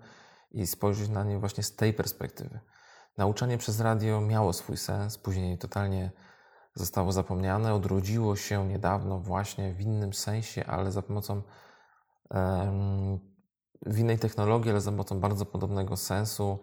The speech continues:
w formie podcastingu. Skróciło dystans, ponieważ mamy czas, żeby słuchać, na przykład w samochodzie, w komunikacji miejskiej, czasami w domu, kiedy robimy jakieś czynności, które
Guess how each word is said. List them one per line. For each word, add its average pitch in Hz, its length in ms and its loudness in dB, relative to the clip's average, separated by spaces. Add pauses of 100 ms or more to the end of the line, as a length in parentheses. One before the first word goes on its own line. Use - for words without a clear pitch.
(320)
w - 80 -20
formie 101 280 2
podcastingu. 95 840 -2 (560)
Skróciło 113 460 2
dystans, 110 520 2
ponieważ 101 420 0
mamy 110 380 2
czas, 101 480 -2
żeby 95 420 -2
słuchać, - 580 -2
na 87 80 -4
przykład - 240 -6
w - 40 -8
samochodzie, 98 680 0
w 95 60 -8
komunikacji 92 560 -4
miejskiej, 98 500 -2
czasami 90 380 -8
w 95 80 -6
domu, 98 300 2
kiedy 95 240 -2
robimy 98 220 -2
jakieś 98 220 -8
czynności, 95 480 -4
które - 240 -4